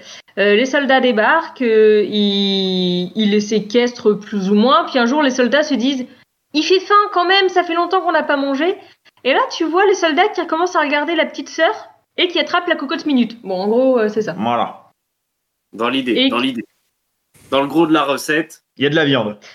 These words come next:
Speaker 1: C'est
Speaker 3: C'est
Speaker 1: ça,
Speaker 3: ça.
Speaker 1: et il force notamment, euh, le jeune Hannibal, euh, à, euh,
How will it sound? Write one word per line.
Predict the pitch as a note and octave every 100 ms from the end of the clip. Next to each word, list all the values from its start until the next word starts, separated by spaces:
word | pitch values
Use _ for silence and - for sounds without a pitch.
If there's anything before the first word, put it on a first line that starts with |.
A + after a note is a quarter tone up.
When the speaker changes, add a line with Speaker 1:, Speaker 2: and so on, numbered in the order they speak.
| _ _
Speaker 1:
C'est | - D4
Speaker 3:
C'est | C#4+
Speaker 1:
ça, | C#4
Speaker 3:
ça. | A#3+
Speaker 1:
et |
il | A#3+ A#3+
force | A#3+ E4+ E4+
notamment, | D4 D4 D4 C4+ D4 D#4
euh, | C#4
le | B3+
jeune | B3+ C#4+
Hannibal, | - A#3+ A#3 A3 C4+ D4
euh, | B3+ B3 -
à, | B3+ C4+ C4 A#3
euh, | G#3 G3+ G3 G3